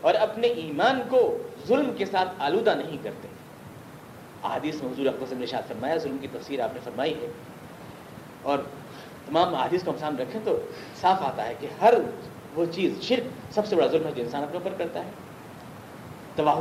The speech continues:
پرستی، جبت جس کو کہا گیا، سب سے بڑا ظلم ہے جو انسان اپنے اوپر کرتا ہے، اپنی ذات پر، اپنی شخصیت پہ کرتا ہے، یہ ظلم ہے۔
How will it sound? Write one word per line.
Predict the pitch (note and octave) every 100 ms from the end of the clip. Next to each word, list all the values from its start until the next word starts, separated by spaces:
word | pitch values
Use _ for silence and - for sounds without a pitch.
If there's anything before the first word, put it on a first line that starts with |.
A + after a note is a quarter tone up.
| D#3+
پرستی، | D3 - - -
جبت | D3+ -
جس | D3
کو | - D3+
کہا | B2+ B2
گیا، | B2
سب | D#3
سے | D3
بڑا | D#3 -
ظلم | F3+ E3
ہے |
جو | C3+
انسان | B2 B2
اپنے | A#2 G#2+
اوپر | G2+ -
کرتا | G2 -
ہے، | - - - - - - - - -
اپنی | E3 -
ذات | A3 F3+ G3+ A3+
پر، | A#3
اپنی | - G3
شخصیت | G3 A3 G#3
پہ | D#3+
کرتا | B2 - A2
ہے، | G#2+ - - - -
یہ | D3+
ظلم | F3 C4
ہے۔ | C#4+